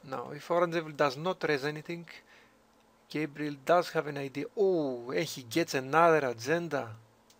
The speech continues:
Nasty, nasty. Now, if, uh, Gabe decides to run the last remote server, it's game over.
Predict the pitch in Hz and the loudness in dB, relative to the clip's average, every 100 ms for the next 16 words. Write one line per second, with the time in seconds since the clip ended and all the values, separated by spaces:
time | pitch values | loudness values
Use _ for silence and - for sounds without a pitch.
0 | _ _ _ _ _ _ _ _ _ _ | _ _ _ _ _ _ _ _ _ _
1 | _ 135 147 - - 117 131 135 - 120 | _ -8 -6 -6 -10 -14 -12 -12 -14 -16
2 | 110 - - - - _ _ _ 135 147 | -20 -20 -20 -20 -20 _ _ _ -4 -2
3 | 185 - 175 165 147 180 170 151 - 165 | -2 -2 2 2 6 4 4 0 0 0
4 | - 160 156 156 165 - 160 156 - 170 | 2 0 0 2 2 0 -4 -4 0 0
5 | 170 175 175 131 - 143 135 123 113 117 | 0 -2 -4 -8 -8 -6 -6 -6 -12 -14